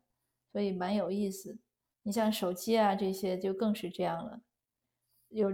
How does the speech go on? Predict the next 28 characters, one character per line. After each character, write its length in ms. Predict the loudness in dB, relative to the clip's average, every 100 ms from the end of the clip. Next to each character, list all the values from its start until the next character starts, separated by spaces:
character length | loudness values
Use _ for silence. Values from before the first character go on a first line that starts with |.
| 0
有 160 | 2
了 140 | 2 2
智 180 | 2 4
能 200 | 4 4
手 180 | 2
机， 480 | -2 0 0 -2 -6 _ -6
我 100 | -4
们 120 | -2
现 160 | 0
在 120 | 0 0
觉 200 | 0 2
得 240 | 2 2
天 280 | -2 0 2
涯 180 | 2 2
若 180 | 2
比 220 | 0 -2 -2
邻， 380 | -2 -4 -6 -10 _ _ _ _ 0
但 160 | 2
同 280 | 2 2 0
时 200 | 2 0
呢， 280 | 0 -2 -4 -12 _
也 120 | -6
是 160 | -4 -4
比 220 | 0 0
邻 200 | 2 0
若 180 | 2 0
天 280 | 0 -2 -2
涯。 360 | -2 -4 -6